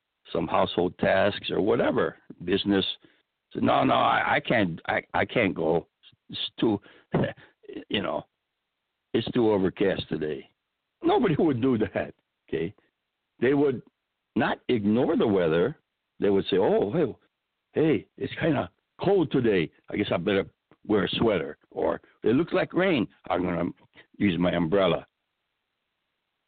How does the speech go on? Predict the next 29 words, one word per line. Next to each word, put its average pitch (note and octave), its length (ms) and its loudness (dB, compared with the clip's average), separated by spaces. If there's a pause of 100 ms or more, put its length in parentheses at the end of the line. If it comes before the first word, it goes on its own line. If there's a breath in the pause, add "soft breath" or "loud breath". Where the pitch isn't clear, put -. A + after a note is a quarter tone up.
(320)
So A2+ 320 4
they G#2 160 2
take - 340 -2
the C#3+ 100 0
weather C3 320 0
into C3 200 -2
consideration, A#2 800 -2
but G2+ 200 -2
they G#2 100 0
don't C#3 220 0
let D3+ 180 2
it B2 160 -2
push C#3+ 240 0
you B2+ 80 2
around C#3 360 2
to C3 120 -2
the G#2+ 140 0 (480 soft breath)
extent C#3+ 560 -2
that A2+ 300 2 (840)
you G#2+ 100 2
don't A#2+ 200 2
take A#2+ 200 -2
care C3+ 200 2
of A#2+ 120 0
important B2+ 460 2
business F#3+ 420 -2
of F#2 120 0
that D3 260 -4
day, - 300 -4